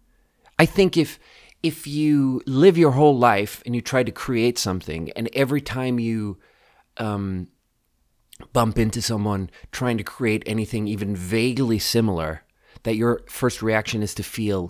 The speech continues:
competitive and to wanna shit on them and to want them to fail,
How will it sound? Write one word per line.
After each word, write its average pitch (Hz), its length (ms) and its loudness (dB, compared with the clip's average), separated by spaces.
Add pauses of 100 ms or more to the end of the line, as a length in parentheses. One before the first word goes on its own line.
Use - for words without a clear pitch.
competitive 110 600 -2
and 101 140 -6
to 107 100 -14
wanna 98 160 -6
shit 120 300 -2
on 123 140 0
them 135 200 0
and 104 120 -2
to 113 60 -10
want 107 220 -2
them 104 120 -6
to - 80 -10
fail, 104 580 0